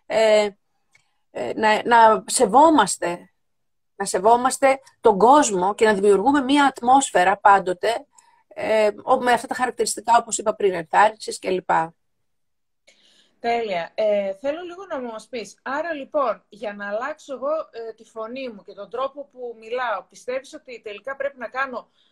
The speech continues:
Speaker 2: μαθήματα, να κάνω μαθήματα για να αλλάξω τη φωνή μου; Δηλαδή, αν μάθω να μιλάω κάπου από μόνη μου, δεν μπορώ να το αλλάξω. Θε-, θέλω να μας πεις αυτό. Πρέπει να κάνουμε μαθήματα;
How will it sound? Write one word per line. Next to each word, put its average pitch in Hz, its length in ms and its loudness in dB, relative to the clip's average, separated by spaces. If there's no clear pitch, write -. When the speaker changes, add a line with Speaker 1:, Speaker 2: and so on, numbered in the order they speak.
Speaker 2:
μαθήματα, 214 640 -10
να 214 100 -10
κάνω 247 260 -8
μαθήματα 202 500 -12
για 202 160 -10
να 196 100 -12
αλλάξω 196 400 -10
τη 185 100 -20
φωνή 233 220 -10
μου; 269 80 -16
Δηλαδή, 247 400 -10
αν 262 200 -8
μάθω 277 240 -10
να 269 80 -12
μιλάω 254 360 -4
κάπου 277 300 -8
από 220 180 -10
μόνη 285 240 -8
μου, 285 140 -16
δεν 262 140 -4
μπορώ 180 240 -8
να 170 100 -18
το 170 100 -20
αλλάξω. 165 400 -14
Θε-, - 140 -20
θέλω 269 220 -10
να 269 80 -12
μας 262 160 -16
πεις 262 160 -18
αυτό. 247 360 -8
Πρέπει 240 220 -8
να 220 100 -10
κάνουμε 240 280 -6
μαθήματα; 202 640 -12